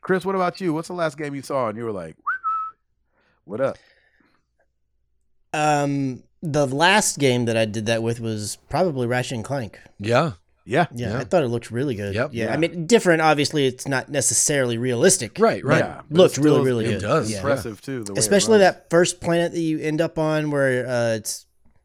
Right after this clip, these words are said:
Speaker 2: Nefarious Planet, and it's got,
Speaker 1: Yep.
Speaker 2: you know, you go into that club or whatever, and they got the music, and you got all the neon lights and stuff like
Speaker 3: Mm-hmm.
Speaker 2: that. Like, yeah, it just looked really good.
Speaker 3: Yeah.
Speaker 1: Yeah. Um, that actually was my answer when, 'cause I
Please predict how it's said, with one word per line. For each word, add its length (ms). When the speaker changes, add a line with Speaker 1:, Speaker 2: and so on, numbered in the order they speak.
Speaker 2:
Nefarious 580
Planet, 520
and 160
it's 180
got, 200
Speaker 1:
Yep. 80
Speaker 2:
you 80
know, 60
you 140
go 140
into 140
that 260
club 340
or 20
whatever, 220
and 80
they 60
got 120
the 80
music, 300
and 80
you 60
got 100
all 80
the 80
neon 280
lights 260
and 80
stuff 180
like 100
Speaker 3:
Mm-hmm. 80
Speaker 2:
that. 140
Like, 120
yeah, 100
it 40
just 200
looked 180
really 180
good. 220
Speaker 3:
Yeah. 240
Speaker 1:
Yeah. 360
Um, 300
that 220
actually 300
was 360
my 220
answer 680
when, 260
'cause 100
I 120